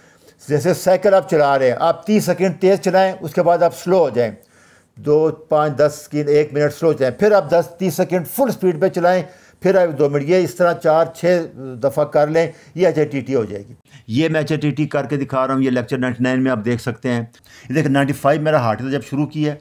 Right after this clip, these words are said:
ये जिम में मैं कर रहा हूँ। और इसके बाद अभी जितनी इंटेंसिटी, फुल इंटेंसिटी से बीस सेकंड तक मैं करूँगा, ये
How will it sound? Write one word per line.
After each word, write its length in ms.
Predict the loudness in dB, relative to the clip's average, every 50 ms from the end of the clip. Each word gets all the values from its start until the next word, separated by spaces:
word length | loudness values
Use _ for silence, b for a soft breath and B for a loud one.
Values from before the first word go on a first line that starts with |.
| _ _ -8
ये 80 | -8
जिम 200 | -2 0 0 0
में 120 | 0 0 -2
मैं 160 | -2 -2 -2
कर 180 | 0 0 0
रहा 100 | 2 0
हूँ। 160 | -2 -2 -4 -10 _ _ _ _ _ _ _ _ _ _ _ _ _ _ _ _ _ _ _ _
और 420 | -2 0 0 0 0 -2 -6 -10 _ _ _ _ _ _ _ _ _ _ _ _ _ _
इसके 260 | -14 -12 -6 -6 -6 -2
बाद 300 | 2 2 2 2 2 0
अभी 220 | -4 -4 -4 -4 -6 -8 -10 -12
जितनी 480 | -12 -12 -14 _ -8 -4 -2 0 0
इंटेंसिटी, 480 | 0 -2 -2 -2 -2 -4 -4 -6 -8 -8
फुल 360 | -8 -10 -6 -6 -4 -2 -2
इंटेंसिटी 440 | -4 -4 -4 -4 -4 -4 -4 -4 -6
से 260 | -4 -4 -2 -2 -2 -2 -4 -8 -6
बीस 220 | -4 -2 -2 -2 -4
सेकंड 280 | -6 -8 -6 -6 -6 -6 -6
तक 120 | -6 -8 -8 -6
मैं 120 | -8 -10 -10
करूँगा, 360 | -10 -10 -10 -8 -10 -10 -12 -14 -18 _ _
ये 300 | -4 -2 -2 -2 -4 -6